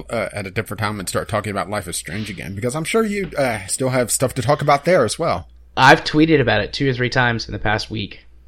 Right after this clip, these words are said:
Speaker 2: I'm still thinking about that game. So good.
Speaker 1: Yeah, I've, I've noticed. <laughs>
Speaker 2: I keep
Speaker 1: I'm
Speaker 2: listening
Speaker 1: not
Speaker 2: to the soundtrack at, at, at the clinic, too. Like, people are walking in to my office and they're like,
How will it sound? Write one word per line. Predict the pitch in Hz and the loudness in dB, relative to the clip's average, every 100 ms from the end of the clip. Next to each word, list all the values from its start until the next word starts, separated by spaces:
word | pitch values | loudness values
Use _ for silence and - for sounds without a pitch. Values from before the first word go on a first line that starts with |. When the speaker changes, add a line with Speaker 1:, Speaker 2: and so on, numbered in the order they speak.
| - - 135 | -20 -10 -2
Speaker 2:
I'm | 123 | -2
still | 120 - 147 131 | 0 6 6 6
thinking | - 127 123 120 | 0 -2 -2 -2
about | 117 110 | 0 0
that | 107 | -2
game. | 95 101 101 - - - - - - - - - | -2 -6 -8 -12 -20 -20 -20 -20 -20 -20 -20 -20
So | - - 117 | -6 0 2
good. | 110 101 - - - | 2 0 -8 -20 -10
Speaker 1:
Yeah, | 120 120 120 120 120 - 117 | -2 2 4 4 2 -2 -2
I've, | |
I've | 117 110 107 104 107 120 | 0 0 -2 -6 -4 -2
noticed. | 113 104 101 101 - - - - - - - - - - - - | 2 2 0 -2 -2 -2 -4 -10 -14 -14 -16 -18 -20 -20 -20 -10
<laughs> | - 202 - - - - - _ - 156 | -4 -2 -2 -4 -4 -4 -4 _ -2 0
Speaker 2:
I | |
keep | 143 208 | 2 2
Speaker 1:
I'm | 170 | 4
Speaker 2:
listening | 254 285 | 4 4
Speaker 1:
not | 170 | 4
Speaker 2:
to | 151 | 2
the | |
soundtrack | - 156 156 143 135 | 4 2 4 2 2
at, | 120 | -2
at, | 113 123 - _ - | 0 0 -2 _ -2
at | 123 | -2
the | 120 | -2
clinic, | - 165 170 - | -2 0 0 -2
too. | - 135 110 | -2 -2 0
Like, | 104 98 - - | -2 -4 -6 -8
people | - 143 139 | -2 0 2
are | 127 | 2
walking | 117 120 120 | 4 2 0
in | 120 117 123 - - - - | 0 0 -2 -6 -18 -20 -4
to | 147 | 0
my | 120 | 4
office | 113 127 147 143 | 4 4 2 -2
and | 131 | -2
they're | 123 | -2
like, | 123 104 - | 0 0 -4